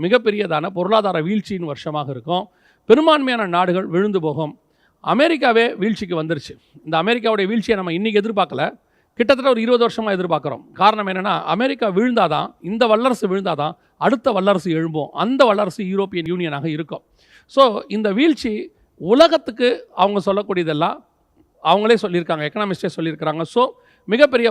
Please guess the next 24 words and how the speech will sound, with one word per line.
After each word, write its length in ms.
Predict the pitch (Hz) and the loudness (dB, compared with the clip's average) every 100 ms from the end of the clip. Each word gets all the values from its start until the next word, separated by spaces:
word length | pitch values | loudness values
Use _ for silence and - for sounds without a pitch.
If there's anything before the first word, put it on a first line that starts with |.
| 214 | -2
பொருளாதார 360 | 190 214 196 170 | -2 0 0 -2
வீழ்ச்சியும் 400 | 175 190 - 233 262 | -4 -6 -8 -10 -6
பஞ்சமும் 440 | 151 190 214 220 330 _ _ _ | -6 0 2 0 -4 _ _ _
இனி 220 | 208 269 247 190 175 226 | -2 0 0 -2 2 2
ஆரம்பிக்கிற 420 | 277 269 233 214 | 2 -2 -4 -2
காலகட்டமாக 560 | 170 175 156 147 147 156 143 | 0 0 -4 -6 -6 -4 -6
இருக்கிறது. 340 | 123 139 - _ _ _ _ _ | -8 -12 -12 _ _ _ _ _
இது 120 | 147 160 | -2 2
எல்லாத்தையும் 460 | 180 185 185 185 160 | 4 2 0 -8 -4
தாண்டி 320 | 156 156 151 147 _ _ - 147 | -4 -2 -4 -10 _ _ -4 0
தேவ 240 | 247 240 226 | 2 2 -2
பிள்ளைகளுக்கு 440 | 165 151 147 139 196 | -2 -2 -2 -6 -8
எப்படி 200 | 131 143 127 | -6 -6 -8
இருக்கும்? 300 | 117 - 107 _ _ _ _ | -8 -12 -12 _ _ _ _
அவ்வளவுதான். 420 | - 220 202 - - | -2 0 0 -6 -4
இதுக்கும் 300 | 220 247 247 214 | -4 -2 -2 2
ப்ராஃபஸி 400 | 208 202 202 175 | 2 2 -2 -4
ஒண்ணும் 220 | 175 180 175 | -6 -6 -4
தேவையே 260 | 170 180 151 | -2 0 0
இல்ல. 100 | 156 - _ - - - | -2 -4 _ -20 -12 -2
வேதாகமத்துல 560 | 190 220 202 190 196 185 | 2 4 2 -2 0 2
ஆண்டவர் 300 | 180 185 175 | 2 0 -2
நமக்கு 180 | 156 151 - | -4 -6 -4
தெளிவா 320 | 160 190 226 | -2 2 2